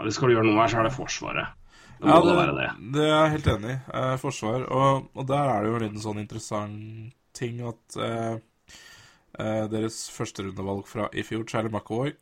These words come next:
Speaker 2: kan jo kanskje komme inn når, eh, college-sesongen er over, da.
Speaker 1: Det kan,
Speaker 2: Så
Speaker 1: absolutt.
Speaker 2: det er jo faktisk et, eh, kan være et valid poeng der, eh, som jeg leste, eh, ja,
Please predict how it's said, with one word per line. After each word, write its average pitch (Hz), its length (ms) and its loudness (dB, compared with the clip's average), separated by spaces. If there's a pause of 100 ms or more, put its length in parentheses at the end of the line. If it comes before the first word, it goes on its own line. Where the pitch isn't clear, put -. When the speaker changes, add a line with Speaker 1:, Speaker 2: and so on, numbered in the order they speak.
(120)
Speaker 2:
kan 104 340 -8 (220)
jo 151 160 -2 (300)
kanskje 107 720 -4
komme 107 320 -2
inn 107 240 -6 (160)
når, 107 320 -6
eh, 107 240 -4
college-sesongen 110 960 -8
er 117 80 -2
over, 120 240 -2
da. - 320 -20 (520)
Speaker 1:
Det 175 180 8
kan, 107 320 6 (160)
Speaker 2:
Så 131 180 0
Speaker 1:
absolutt. 113 240 8
Speaker 2:
det 110 100 2
er 98 160 0
jo 117 120 -2
faktisk 107 400 -10
et, - 320 -12
eh, 110 540 -4 (100)
kan 107 340 -8
være 107 140 -4
et 107 60 -8
valid 101 240 -6
poeng 104 280 -8
der, 107 240 -8
eh, 113 360 -8
som 110 140 -10
jeg 107 80 -4
leste, 104 320 -8
eh, 104 1000 -8
ja, 104 120 -10